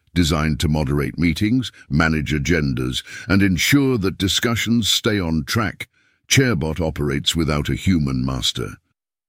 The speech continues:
It's the conductor of this digital orchestra, and it's ready to lead the symphony.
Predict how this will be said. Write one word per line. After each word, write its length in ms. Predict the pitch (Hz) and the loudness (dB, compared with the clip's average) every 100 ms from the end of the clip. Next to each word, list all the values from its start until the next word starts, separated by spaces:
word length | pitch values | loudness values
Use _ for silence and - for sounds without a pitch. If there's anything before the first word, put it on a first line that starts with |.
| - | 0
It's 200 | 123 - | 0 2
the 120 | 104 | 0
conductor 720 | - 120 104 123 - - 67 60 | 2 2 2 0 -2 -4 -4 -4
of 100 | 53 | -4
this 220 | 71 - | -4 -4
digital 640 | 64 80 65 67 65 71 | -2 -2 0 -4 -4 -2
orchestra, 640 | 78 67 69 - 69 53 - _ _ | -2 -2 -4 -4 -6 -10 -14 _ _
and 160 | 78 80 | -2 0
it's 180 | 80 76 | 0 0
ready 300 | 78 69 73 | 0 0 -2
to 140 | 78 | 0
lead 380 | 69 78 65 57 | 2 2 0 -2
the 100 | 71 | -2
symphony. 640 | - 78 - 55 50 - | 0 0 -2 -6 -8 -12